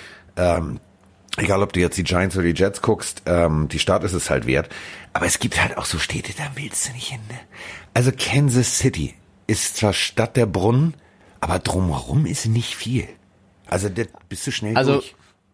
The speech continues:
Speaker 2: Franz Ferdinand schreibt grad, ich war letztes Jahr in Kansas und bei den Broncos, die Stadien waren mega geil.
Speaker 1: So.
Speaker 2: Na gut, das Ar-, Arrowhead ist natürlich, äh
Speaker 1: Das Arrowhead ist toll, aber, ähm,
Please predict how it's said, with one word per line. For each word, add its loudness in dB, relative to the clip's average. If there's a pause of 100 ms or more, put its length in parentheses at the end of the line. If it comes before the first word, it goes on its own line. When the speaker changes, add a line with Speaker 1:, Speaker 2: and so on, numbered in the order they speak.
Speaker 2:
Franz -2
Ferdinand 4
schreibt 2
grad, 4
ich -2
war 6
letztes -2
Jahr 4
in -2
Kansas 0
und -6
bei 4
den 0
Broncos, 0 (220)
die 0
Stadien 2
waren 2
mega 4
geil. 2 (180)
Speaker 1:
So. 0
Speaker 2:
Na 2
gut, -2 (120)
das -4
Ar-, 4
Arrowhead 4
ist -6
natürlich, -6
äh -6
Speaker 1:
Das -2
Arrowhead 4
ist -4
toll, 2
aber, 2
ähm, 2